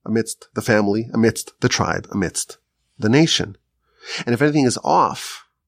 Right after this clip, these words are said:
in this uncommon census,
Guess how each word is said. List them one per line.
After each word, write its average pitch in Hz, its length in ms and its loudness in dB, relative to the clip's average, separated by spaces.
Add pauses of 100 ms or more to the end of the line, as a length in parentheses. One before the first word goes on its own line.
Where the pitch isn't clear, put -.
(1080)
in 117 100 -4
this - 500 -2 (1300)
uncommon 98 560 0
census, - 640 -8